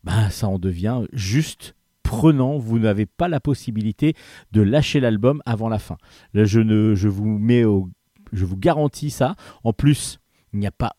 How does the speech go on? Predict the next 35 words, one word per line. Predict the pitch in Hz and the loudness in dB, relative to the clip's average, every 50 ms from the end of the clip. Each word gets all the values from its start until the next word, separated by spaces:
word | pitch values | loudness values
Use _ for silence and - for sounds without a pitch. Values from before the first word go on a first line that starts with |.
| _ - | _ -4
énormément | 147 147 147 147 131 127 131 127 127 123 123 | -2 0 0 0 0 0 0 0 0 0 0
de | 113 120 123 | 0 0 -2
texte, | - - 220 196 - - - | -2 -4 -6 -6 -8 -6 -4
donc | 127 120 107 | -4 -4 -4
ce | - - | -6 -8
qui | - 127 | -10 -10
fait | - - - 135 143 | -4 0 0 0 0
que | - - 123 113 | 0 0 0 0
ça | 107 - 107 | 0 -2 -6
va | 92 98 | -6 -6
très | - - - 143 139 | -8 -6 -2 0 0
vite | 156 214 - - - | 0 -2 -2 0 0
et | |
on | 117 110 107 | 2 2 2
a | 107 | 2
vraiment | 92 92 92 151 170 170 160 | 0 0 -2 -2 0 0 -2
l'impression | 147 123 - 117 110 - - 131 170 - _ - - - - - _ _ | -2 -4 -4 -6 -8 -8 -8 -8 -10 -10 _ -20 -20 -20 -20 -20 _ _
d'une | - 104 104 104 107 110 104 - _ | -4 -2 0 2 2 2 0 -2 _
course-poursuite | - 160 147 - - - - - 156 147 - 95 - - - 175 170 - - - 110 | -4 -4 -4 -4 -8 -16 -4 -2 -2 -2 -2 -4 -8 -2 0 0 0 0 -2 -8 -10
pour | - - 123 110 - | -6 -6 -6 -6 -4
ce | - - | -4 -6
cahier | 113 - - - 131 135 135 143 147 143 - - - - - - - | -6 -2 0 0 0 2 4 4 4 4 2 -4 -14 -20 -20 -4 2
dans | - 113 110 | 4 4 4
tous | - - 196 196 | 4 2 2 4
les | 151 - | 4 4
sens. | - - 131 147 175 165 - - | 2 2 0 0 0 -2 0 2
Et | 135 113 110 101 | 4 4 4 2
puis | - - - 127 135 131 | 0 -2 -2 0 2 2
on | 117 110 104 | 2 0 -2
se | 98 | 0
demande | 85 107 110 110 123 139 143 | 0 0 0 0 0 -2 -4
qui | - - - 151 143 | -6 -6 -4 0 2
va | 139 123 | 2 2
trouver | - - 131 113 113 117 | 2 2 0 2 2 2
qui. | 101 - - 151 175 214 | 0 -4 -4 -4 -2 -2